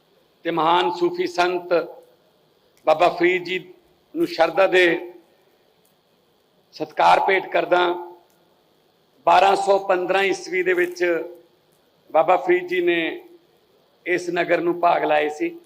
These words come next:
ਇਹ ਉਸ ਮੌਕੇ ਦਾ ਰਾਜਾ ਜਿਹੜਾ, ਉਹ ਇੰਨਾ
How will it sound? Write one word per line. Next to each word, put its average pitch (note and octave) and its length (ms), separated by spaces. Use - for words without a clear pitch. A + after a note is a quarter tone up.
ਇਹ G3+ 200
ਉਸ F#3+ 340
ਮੌਕੇ G3+ 340
ਦਾ G#3 140
ਰਾਜਾ F#3 360
ਜਿਹੜਾ, F#3+ 560
ਉਹ F3+ 120
ਇੰਨਾ F#3 500